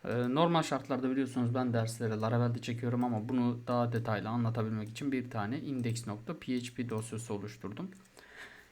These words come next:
Şimdi bize gelen, e, soru şuydu. Daha doğrusu istek şuydu.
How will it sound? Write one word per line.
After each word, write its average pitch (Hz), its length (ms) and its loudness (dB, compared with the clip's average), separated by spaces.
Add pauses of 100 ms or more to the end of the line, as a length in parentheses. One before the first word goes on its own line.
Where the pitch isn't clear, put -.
(220)
Şimdi 185 320 2
bize 190 200 4
gelen, 196 400 4 (340)
e, 135 60 0 (460)
soru 165 300 0
şuydu. 185 540 0 (1120)
Daha 123 240 6
doğrusu 127 320 0
istek - 440 -4
şuydu. 117 520 -4